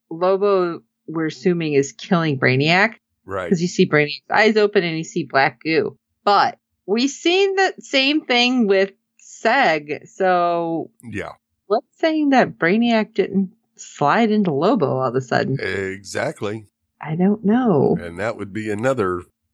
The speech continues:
Speaker 2: superpower he would have.
Speaker 1: Right. So I don't know what's going on there.
Speaker 2: No. And I wouldn't count Brainiac being completely out of Seg either.
Speaker 1: Right. And I'm gonna say, like, the moments where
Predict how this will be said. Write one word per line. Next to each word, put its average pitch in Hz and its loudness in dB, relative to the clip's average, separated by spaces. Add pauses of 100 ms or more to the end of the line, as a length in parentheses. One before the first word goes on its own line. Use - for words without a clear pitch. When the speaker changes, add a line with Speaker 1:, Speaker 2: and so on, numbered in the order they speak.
Speaker 2:
superpower 98 2
he 92 -8
would 90 -6
have. 85 -2 (280)
Speaker 1:
Right. 165 -2 (260)
So 156 -4
I 220 2
don't 208 2
know 180 2
what's 151 -2
going 139 2
on 135 0
there. - -6 (100)
Speaker 2:
No. 98 -8 (340)
And 85 -8
I 92 0
wouldn't 104 -4
count 107 0 (280)
Brainiac 113 2
being 110 -4
completely 107 -4
out 101 4
of 90 -4
Seg 120 2
either. 101 -10 (360)
Speaker 1:
Right. 143 2
And 196 2
I'm 403 2
gonna 339 2
say, 170 -4 (280)
like, 175 -4
the 175 0
moments 208 0
where 170 2